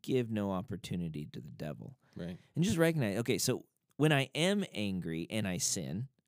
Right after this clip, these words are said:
Speaker 1: or I do let the sun go down on my anger, what have I done? I've given the devil an opportunity.
Speaker 2: Right.
Speaker 1: I've given the accuser of the brethren a chance to tear apart the body of Christ
Speaker 2: Sure.
Speaker 1: because I'm too stubborn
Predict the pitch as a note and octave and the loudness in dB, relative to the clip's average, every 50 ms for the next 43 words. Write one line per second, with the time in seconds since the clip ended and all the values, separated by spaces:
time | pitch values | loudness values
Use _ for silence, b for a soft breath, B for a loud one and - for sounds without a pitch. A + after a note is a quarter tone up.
0 | _ _ _ _ _ _ _ _ _ _ _ _ - B2 B2 A#2+ A2+ G#2+ G#2 G#2+ | _ _ _ _ _ _ _ _ _ _ _ _ 0 4 6 6 6 4 4 6
1 | C#3 D#3+ F#3+ F3+ D#3+ C3+ A#2 - A2+ - - - C#3+ C3+ C3 C3 A#2 A#2 A2 G2+ | 6 8 8 8 8 6 6 4 0 0 2 4 6 6 6 6 6 6 4 4
2 | G#2+ G#2 G#2 G2+ G2 F#2+ F#2 F2 E2+ - - F#2+ A#2 A#2+ B2 G2 D2+ C#2 F2+ A2 | 4 4 4 4 2 2 2 2 0 -2 -2 -2 0 0 0 0 -2 -2 0 4
3 | C3+ D3+ D3 A#2+ G2+ F2 E2+ E2+ A#2 A#2 F#2+ C2 A#1+ E2 A2 G#2+ G2+ A2 B2 B2 | 4 4 4 4 2 0 0 0 0 0 0 -2 -2 -2 -4 -2 2 2 2 4
4 | A#2+ A2 F#2+ F2 E2 F2+ F2+ F2+ D#2+ F2+ D2+ D#2 D#2+ D#2 C#2+ C#2 - - - - | 4 2 0 0 0 0 0 0 -2 -4 -4 -4 -4 -4 -6 -6 -8 -10 -10 -6
5 | - D#2+ C#2 B1+ A#1+ - - - - - - - B2+ F2 - - - - G2+ G2+ | -6 -4 -4 -6 -8 -10 -12 -14 -14 -12 -10 -10 -8 -8 -10 -10 -8 -8 -6 0
6 | G2 A#2 B2 B2+ C3+ C3 B2 A2+ G#2+ G2+ G2 - - - D#3+ D#3+ D#3+ D3+ B2 A2+ | 2 2 2 4 4 2 4 2 2 0 -2 -2 0 2 4 4 4 4 2 0
7 | E2 C#2 C#2+ - - G#2+ G2 G2+ F2+ F#2+ G2+ G#2 G#2+ G#2 G2 - B1+ A#1+ B1+ C#2 | 0 -2 -2 -4 -4 -6 -6 -6 -4 -2 0 2 2 2 0 0 -4 -6 -6 -6
8 | - - - - - - E3 D#3+ D3 G#2 F2 F2 - - - - - - G#2+ F2+ | -6 -6 -8 -8 -6 -2 -2 0 0 0 -2 -4 -4 -6 -6 -8 -6 -4 -4 -4
9 | F#2+ F#2+ - - - D#2 - - - - - - C#2+ C2+ B1 - - - - G#2 | -2 -2 -2 -2 -2 -2 -6 -8 -10 -10 -8 -8 -8 -8 -8 -10 -10 -8 -6 -6
10 | F2+ C2+ A#1 - - - F#2+ E2+ E2 - G#2 F#2 F2 F#2 G2 G2+ G2 - G#2+ G2 | -6 -6 -6 -8 -8 -8 -6 -8 -6 -6 -6 -4 -4 -2 -2 -2 -2 -2 -2 -2
11 | - - - - A#2 A#2+ - - B1+ B1+ D2 - | -2 -2 -2 -2 -2 -2 -2 -4 -4 -4 -6 -8